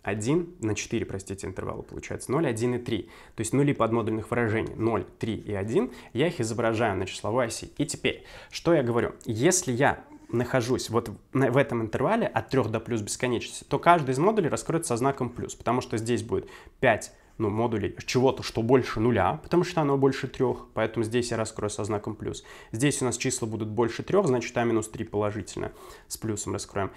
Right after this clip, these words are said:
И здесь у нас тоже будут числа положительные, поэтому с плюсом раскроем. То есть в этой ситуации, да, от трёх до плюс бесконечности я имею неравенство пять А больше, чем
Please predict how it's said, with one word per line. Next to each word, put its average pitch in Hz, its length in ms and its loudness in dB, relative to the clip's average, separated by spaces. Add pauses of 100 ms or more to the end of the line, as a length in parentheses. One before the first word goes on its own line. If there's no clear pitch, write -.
(140)
И 110 80 -4
здесь 180 240 2
у 185 60 2
нас - 100 -2
тоже 120 260 0
будут 110 320 -4
числа - 300 -6
положительные, 110 540 -2
поэтому 120 260 -2
с 117 60 -10
плюсом - 340 -6
раскроем. - 380 -8 (240)
То 127 60 2
есть - 140 -2
в 120 120 2
этой 156 240 4
ситуации, 185 580 0
да, 151 280 0
от 120 120 -4
трёх 123 220 0
до 120 80 0
плюс 120 220 -4
бесконечности 117 760 -4
я 117 320 2
имею 117 260 0
неравенство 180 480 0
пять - 420 -2
А 196 260 2 (240)
больше, 120 480 2
чем 101 340 -2